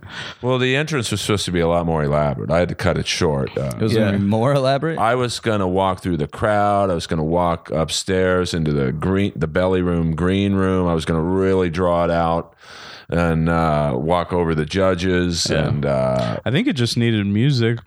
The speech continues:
Speaker 1: mostly.
Speaker 2: Yeah, I mean, I think the,
Speaker 1: Maybe a
Speaker 2: uh,
Speaker 1: stronger performance from the <laughs> Versus would help,
Speaker 2: w-,
Speaker 1: but
Speaker 2: well, i-, originally, the original plan,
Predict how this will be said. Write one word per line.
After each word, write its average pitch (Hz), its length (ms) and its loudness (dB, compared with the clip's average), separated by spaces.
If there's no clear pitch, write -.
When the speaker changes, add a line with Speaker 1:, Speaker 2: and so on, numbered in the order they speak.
Speaker 1:
mostly. 113 480 2
Speaker 2:
Yeah, 185 760 2
I 175 120 -2
mean, 170 260 0
I 160 200 2
think 202 300 -4
the, 117 300 2
Speaker 1:
Maybe 127 260 2
a 120 40 4
Speaker 2:
uh, - 20 -2
Speaker 1:
stronger 113 460 0
performance 113 760 -2
from 117 300 -2
the 110 100 0
<laughs> 131 240 0
Versus 131 440 -2
would 120 160 0
help, 127 340 2
Speaker 2:
w-, 117 80 -8
Speaker 1:
but 131 260 0
Speaker 2:
well, 190 320 0
i-, 165 160 -2
originally, 165 1000 0
the 120 200 0
original 139 440 0
plan, 98 680 0